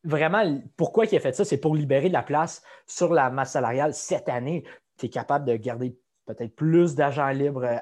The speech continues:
à Tampa Bay. Tu es peut-être capable d'aller en chercher. On sait, il y avait, il, <laughs> il y a plusieurs rumeurs, euh, que Brady va aller, qu'il va avoir, euh, Odell Beckham Junior à Tampa Bay.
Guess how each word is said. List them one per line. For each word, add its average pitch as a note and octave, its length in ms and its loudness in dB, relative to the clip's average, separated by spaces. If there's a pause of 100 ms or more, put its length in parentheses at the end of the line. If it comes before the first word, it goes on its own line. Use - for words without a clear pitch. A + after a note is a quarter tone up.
à C3+ 100 -2
Tampa C3+ 380 -2
Bay. D3+ 160 -4 (220)
Tu C#3+ 60 -10
es - 20 -8
peut-être F3+ 180 -4
capable E3+ 220 2
d'aller E3 280 0
en D3 100 2
chercher. F#3 500 -4 (280)
On A#2 160 -6
sait, D3+ 200 -6
il D#3 60 -2
y C#3+ 60 -2
avait, B2 280 2
il, A#2+ 280 -10 (260)
<laughs> - 720 -14
il - 60 -12
y D3 60 2
a - 20 -4
plusieurs D#3+ 480 2
rumeurs, D3+ 540 2
euh, C3 360 0 (440)
que B2+ 260 2 (100)
Brady D3 420 0
va D3 140 2
aller, C#3 320 -4 (220)
qu'il - 160 -10
va C#3 140 2
avoir, D3 460 0
euh, A#2+ 300 2
Odell C#3 380 2
Beckham C#3 440 -2
Junior C#3 440 -4 (120)
à C#3 160 -2
Tampa C3+ 400 -2
Bay. C#3+ 260 -2